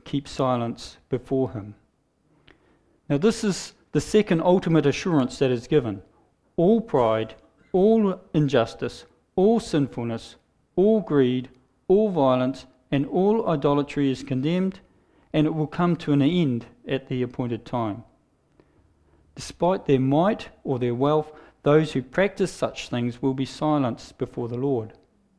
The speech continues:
So that is where we leave Habakkuk this morning. And no doubt he is in a better place than where he was at the end of chapter one.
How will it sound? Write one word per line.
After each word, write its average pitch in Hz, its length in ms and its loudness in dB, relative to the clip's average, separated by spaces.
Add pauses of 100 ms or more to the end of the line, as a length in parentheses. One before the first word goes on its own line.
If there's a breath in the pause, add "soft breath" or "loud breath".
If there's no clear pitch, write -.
(1300 soft breath)
So 160 180 2
that 196 220 8
is 185 220 -2
where 185 220 8
we 160 120 2
leave 156 320 0 (220 soft breath)
Habakkuk 160 560 4 (300 soft breath)
this - 200 -2
morning. 120 360 2 (500 soft breath)
And 151 160 2
no 165 160 6
doubt 156 380 6
he 151 460 -4
is 143 360 0
in 151 100 4
a 139 80 4
better 147 220 6
place 156 380 2
than 139 120 2
where 139 180 6
he 127 120 2
was 135 320 2
at 139 100 -4
the 131 140 0
end 127 100 -2
of 110 120 -8
chapter - 360 -8
one. 113 440 -4